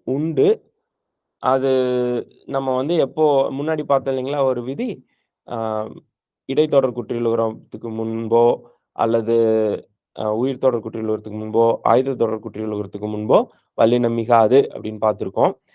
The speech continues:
அ, கத்தி அப்படின்றது பொது பெயர். எஃகு, எஃகு கத்தி அப்படின்னு எழுதும்போது எஃகு கத்தின்னு எழுத மாட்டோம், எஃகு கத்தின்னு எழுதுவோம்.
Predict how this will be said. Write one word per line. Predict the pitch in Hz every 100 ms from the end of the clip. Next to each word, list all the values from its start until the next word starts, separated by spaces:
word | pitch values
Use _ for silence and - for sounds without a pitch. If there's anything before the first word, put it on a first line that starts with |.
| _ _ _ -
அ, | 113
கத்தி | 113 139 123 - 151 143
அப்படின்றது | 127 120 123 120 131
பொது | - 117 123
பெயர். | 113 123 175
எஃகு, | 120 135 - 175 165 -
எஃகு | 131 135 - 151
கத்தி | 135 - - 127 -
அப்படின்னு | 110
எழுதும்போது | 120 120 117 117 127 196
எஃகு | - 120 - 233 226 -
கத்தின்னு | 131 - 127
எழுத | 131 113 113 113
மாட்டோம், | 110 107 160 247 _ _ _ -
எஃகு | 143 143 147
கத்தின்னு | 127 104 110 117
எழுதுவோம். | 101 98 95 98